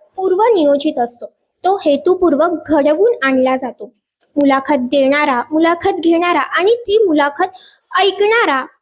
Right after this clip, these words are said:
पाहणारा, वाचणारा या तिघांच्या सहभागातून मुलाखत पार पडते. जेव्हा क्रमबद्ध प्रश्नोत्तरांच्या माध्यमातून एक व्यक्ती दुसऱ्या व्यक्तीचे जीवन आणि कर्तृत्व श्रोत्यांसमोर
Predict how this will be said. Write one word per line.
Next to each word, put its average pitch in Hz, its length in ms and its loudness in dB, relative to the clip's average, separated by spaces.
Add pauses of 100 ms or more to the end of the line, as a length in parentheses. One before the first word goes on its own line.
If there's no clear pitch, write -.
(200)
पाहणारा, 285 680 0
वाचणारा 302 840 -2 (300)
या 440 120 2
तिघांच्या 381 640 2
सहभागातून 330 840 0 (100)
मुलाखत 302 480 0 (160)
पार 247 200 -2
पडते. 226 480 -8 (540)
जेव्हा 381 380 2
क्रमबद्ध 349 800 0
प्रश्नोत्तरांच्या 311 1080 -2
माध्यमातून 302 760 0 (380)
एक 440 340 -2
व्यक्ती 311 580 -2
दुसऱ्या 349 460 0
व्यक्तीचे 320 680 0
जीवन 269 460 0 (140)
आणि 349 220 0
कर्तृत्व 302 680 -2 (420)
श्रोत्यांसमोर 330 840 0